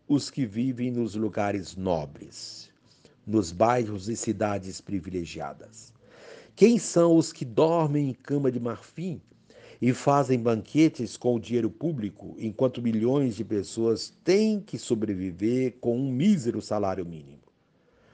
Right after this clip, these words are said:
Não é difícil saber a resposta, mas além de saber a resposta, é preciso saber como combater essas injustiças.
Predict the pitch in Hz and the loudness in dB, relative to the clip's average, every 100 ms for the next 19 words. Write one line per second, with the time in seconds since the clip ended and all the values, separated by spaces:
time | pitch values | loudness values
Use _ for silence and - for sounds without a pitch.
0 | _ - 101 101 101 120 - 175 156 - | _ -8 0 2 2 0 -4 -4 -4 0
1 | 165 139 147 147 147 160 - 156 101 - | 2 4 4 4 2 -4 0 2 2 -2
2 | - 101 - _ _ - - - 117 127 | -14 -16 -18 _ _ -20 -20 0 4 6
3 | 123 127 202 220 175 127 104 104 95 87 | 6 8 6 6 0 0 0 -2 -4 -6
4 | 85 - 107 135 139 131 - 101 - 214 | -12 -6 0 0 0 -4 -4 -4 -4 -4
5 | 220 143 123 95 117 143 - 135 131 - | -4 -2 -4 -2 -2 0 4 4 2 -6
6 | - - 120 107 101 - - 233 277 131 | -4 2 2 2 -4 -4 0 2 4 2
7 | 101 104 92 87 90 85 90 82 - _ | 0 -8 -8 -12 -14 -14 -16 -16 -20 _
8 | _ | _